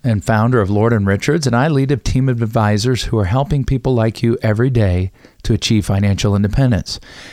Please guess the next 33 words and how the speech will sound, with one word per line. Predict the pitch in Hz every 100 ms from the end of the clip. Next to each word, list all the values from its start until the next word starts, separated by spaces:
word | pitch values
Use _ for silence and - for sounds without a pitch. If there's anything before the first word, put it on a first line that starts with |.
| -
And | - 120
we've | 156 196
begun | 202 151 139
a |
discussion | 117 117 - 160 151 143 120
of | 107
stewardship | - - 247 233 135 - 107 101
as | 120 -
part | - 165
of | 151 127
our, | 120 117 107 - - - - _ - 127
uh, | 110 101 104 95 240 - -
Failing | 143 156 139
to | 117
Plan | - 135 120 123
is | 110 98
Planning | - 127 120 120
to | 110
Fail | - 143 131 113
series. | - 196 233 - - - _ _ -
And | 110
this | 147 -
is | 135
our | 120
fifth | - 165 143 120
installment, | 107 - 156 160 - 123
and |
we're | 123
talking | 151 208 220
about | 170 165
estate | 165 - - 214 277 -
planning. | 139 113 127 - 113
So | - 135 123